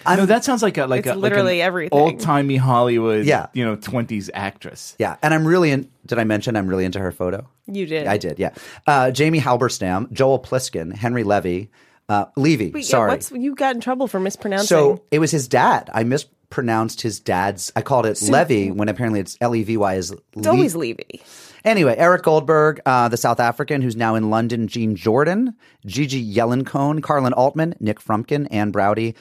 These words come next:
Speaker 1: Ari Herbert, the brilliantly named Samantha Bialystock, best name of the week.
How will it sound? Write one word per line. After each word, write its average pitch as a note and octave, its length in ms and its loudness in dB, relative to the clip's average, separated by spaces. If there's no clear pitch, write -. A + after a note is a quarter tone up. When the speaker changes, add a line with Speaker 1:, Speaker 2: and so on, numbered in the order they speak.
Speaker 1:
Ari C#3+ 220 2
Herbert, A#2 360 0
the B2+ 80 2
brilliantly D3+ 480 2
named A2 220 0
Samantha G#2+ 340 0
Bialystock, G2 720 -2
best G2 200 0
name F2+ 140 0
of D#2+ 60 -4
the D#2 60 -4
week. D#2 320 -8